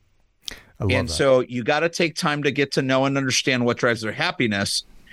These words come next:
Speaker 2: And a lot of times, to me, that's by having conversations about, like,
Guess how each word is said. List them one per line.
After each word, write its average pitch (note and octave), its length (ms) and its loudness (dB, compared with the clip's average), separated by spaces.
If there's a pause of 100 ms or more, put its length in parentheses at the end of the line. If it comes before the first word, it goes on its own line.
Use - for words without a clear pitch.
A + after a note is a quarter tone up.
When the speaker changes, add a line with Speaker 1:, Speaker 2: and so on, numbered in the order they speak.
(260)
Speaker 2:
And C#3 160 -2
a C3 40 2
lot D3+ 280 2
of F#3 100 2
times, B2+ 440 0
to C3+ 160 2
me, C3 460 2
that's C3 260 -2
by F3 120 0
having D3+ 320 -2
conversations C3 880 0
about, G#2+ 460 2 (340)
like, A#2 280 -2